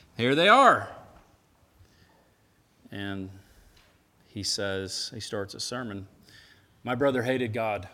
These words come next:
and my brother is in hell, and you're gonna die."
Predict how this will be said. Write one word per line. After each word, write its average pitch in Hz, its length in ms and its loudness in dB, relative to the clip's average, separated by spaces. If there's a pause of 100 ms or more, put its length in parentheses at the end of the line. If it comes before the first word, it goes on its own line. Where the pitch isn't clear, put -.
(1500)
and 127 120 -8
my 123 80 -4
brother 110 340 -4
is 101 200 -8
in 98 100 -12
hell, 101 360 -6 (1400)
and 101 160 -8
you're 104 120 -6
gonna 95 200 -10
die." 90 340 -10